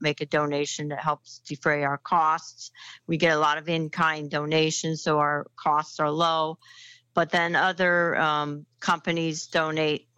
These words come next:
funds that go directly to our scholarship fund. And then we have a live auction there at the event for a couple of fantastic prizes. One of them is a ride on the Goodyear blimp.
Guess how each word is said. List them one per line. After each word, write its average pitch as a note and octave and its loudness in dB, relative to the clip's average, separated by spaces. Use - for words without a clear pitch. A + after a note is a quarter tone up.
funds G#3+ 0
that D#3 0
go D#3+ 0
directly D#3 -2
to E3+ 0
our D3+ -2
scholarship D#3+ -2
fund. D#3 0
And D#3 0
then F3+ 2
we F3+ 0
have F3+ 0
a E3+ 0
live E3+ 0
auction F3+ 0
there D#3+ 2
at E3+ -2
the F3+ 0
event E3+ 0
for D#3 2
a D3+ -2
couple E3 -4
of D3 -2
fantastic E3 -2
prizes. F3 0
One F3 2
of F3+ 2
them E3+ 0
is D#3+ 0
a D#3 2
ride D#3+ 2
on E3 -4
the E3 -4
Goodyear D#3+ 2
blimp. D#3+ 0